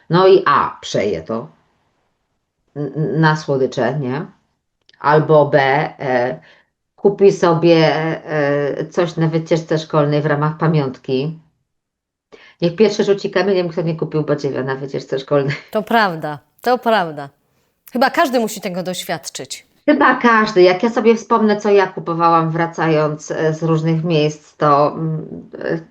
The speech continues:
Speaker 1: do, do tej pory czuję zawstydzenie, a pierwsze kieszonkowe wydałam absolutnie w całości na jedną zabawkę, natychmiast po jego otrzymaniu.
Speaker 2: Mhm.
Speaker 1: Także t-, t-, chyba to są rzeczy, których po prostu się trzeba nauczyć,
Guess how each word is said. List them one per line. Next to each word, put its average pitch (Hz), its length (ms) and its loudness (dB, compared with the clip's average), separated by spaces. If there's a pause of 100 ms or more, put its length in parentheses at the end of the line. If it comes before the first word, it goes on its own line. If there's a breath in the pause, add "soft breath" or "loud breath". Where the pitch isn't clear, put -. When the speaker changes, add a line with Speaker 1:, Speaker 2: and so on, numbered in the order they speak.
(200)
Speaker 1:
do, 202 280 -2
do 196 120 4
tej 208 160 4
pory 208 240 2
czuję 196 240 2
zawstydzenie, 180 800 0 (400 loud breath)
a - 80 -2
pierwsze 220 320 2
kieszonkowe 196 500 0
wydałam 170 360 0
absolutnie 165 520 -2
w - 80 -10
całości 180 580 2
na 151 140 0
jedną 147 320 -2
zabawkę, 131 480 -2
natychmiast 147 600 -4
po 139 80 -2
jego 135 200 0
otrzymaniu. 120 580 -6 (420 loud breath)
Speaker 2:
Mhm. 196 220 -8
Speaker 1:
Także 170 680 0
t-, - 100 -8
t-, 202 180 -8
chyba 233 260 0
to 233 100 0
są 220 160 0
rzeczy, 208 180 -2
których 180 200 -2
po 180 100 -2
prostu 214 460 -2
się 190 140 -2
trzeba 165 360 -2
nauczyć, 165 640 -2